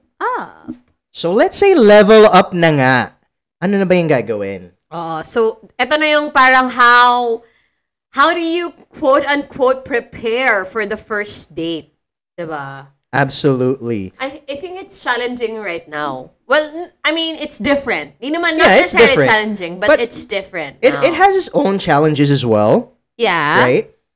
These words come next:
Speaker 2: And also pre-pandemic had its own challenges. But you're right. It's different.
Speaker 1: It's different. Interesting times, diba?
Speaker 2: I think one thing remains the same, though.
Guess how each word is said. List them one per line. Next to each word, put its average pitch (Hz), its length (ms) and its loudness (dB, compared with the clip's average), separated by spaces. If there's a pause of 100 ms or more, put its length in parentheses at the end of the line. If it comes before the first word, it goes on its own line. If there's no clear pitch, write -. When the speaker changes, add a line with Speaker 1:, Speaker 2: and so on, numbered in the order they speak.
(280)
Speaker 2:
And 147 340 -2
also 165 320 -2
pre-pandemic 135 760 0
had 123 160 0
its 120 140 -2
own 113 240 -4
challenges. 113 760 -2
But 185 160 -4
you're 269 120 -4
right. 302 320 0 (120)
It's - 160 -12
different. 151 460 -2
Speaker 1:
It's 254 200 -6
different. 302 340 -4
Interesting 254 540 -8
times, 208 440 -10
diba? - 100 -8
Speaker 2:
I 285 120 -2
think 359 480 -8 (220)
one 233 360 0
thing 294 280 -2
remains 226 500 2
the 214 120 0
same, 226 380 2
though. 95 340 0